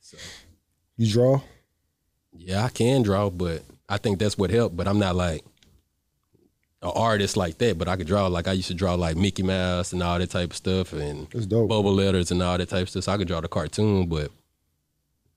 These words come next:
Speaker 1: not like that, like that. <laughs> But I think that helped, especially learning all the little small stuff when it comes to art, you know, did in art class.
Speaker 2: So your first love was basketball? <clears throat>
Speaker 1: Nah, first love was football.
Speaker 2: Oh, football?
Speaker 1: Yeah.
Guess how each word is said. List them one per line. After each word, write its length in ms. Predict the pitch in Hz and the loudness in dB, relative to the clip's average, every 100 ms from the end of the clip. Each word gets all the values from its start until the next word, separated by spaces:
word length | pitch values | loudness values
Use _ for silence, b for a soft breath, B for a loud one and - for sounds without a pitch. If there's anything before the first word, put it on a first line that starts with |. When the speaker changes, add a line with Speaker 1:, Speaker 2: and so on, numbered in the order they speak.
| 85 | -8
Speaker 1:
not 180 | 92 80 | -6 -4
like 200 | 76 87 | -6 -4
that, 260 | 92 - | -4 -6
like 180 | - - | -12 -12
that. 760 | - - - - 427 415 - - | -10 -10 -2 -2 -2 -4 -4 -6
<laughs> 60 | - B B B B - | -12 B B B B -6
But 60 | |
I 80 | 101 | -4
think 220 | 101 120 | 0 0
that 180 | 104 85 | 2 0
helped, 240 | 110 92 - - | 0 -2 -4 -4
especially 380 | 170 117 117 95 | 0 2 2 2
learning 240 | 92 95 85 | 2 2 2
all 160 | 90 | 0
the 60 | 90 | 0
little 160 | 87 | -2
small 320 | 87 98 95 92 | -2 -2 -2 -2
stuff 260 | 101 95 | -4 -2
when 100 | 92 | -4
it 60 | 90 | -2
comes 220 | 98 95 | -2 -2
to 60 | - | -2
art, 260 | 107 98 _ _ | -2 -2 _ _
you 120 | 87 90 | -18 -10
know, 100 | 90 80 | -10 -8
did 180 | 87 92 | -8 -6
in 60 | 80 | -4
art 180 | 95 | -6
class. 600 | 104 104 98 104 - - - | -6 -6 -6 -6 -8 -8 -6
Speaker 2:
So 120 | - | -2
your 200 | 139 135 | 2 4
first 260 | 139 151 135 | 4 4 6
love 160 | 135 123 | 6 6
was 120 | 104 | 4
basketball? 600 | 117 131 131 131 135 - _ | 4 2 2 2 2 -2 _
<clears throat> 100 | - | 0
Speaker 1:
Nah, 920 | 180 - 160 135 98 92 78 78 80 - | 2 4 4 4 4 0 0 -2 -4 -2
first 240 | 98 90 | 0 0
love 200 | 107 117 | 2 2
was 100 | 85 | 0
football. 500 | - 113 90 78 78 - - | 0 0 0 -2 -4 -8 -2
Speaker 2:
Oh, 120 | 123 | -2
football? 600 | - 170 180 208 226 226 | 2 2 4 4 4 2
Speaker 1:
Yeah. 300 | - 113 82 | 2 2 0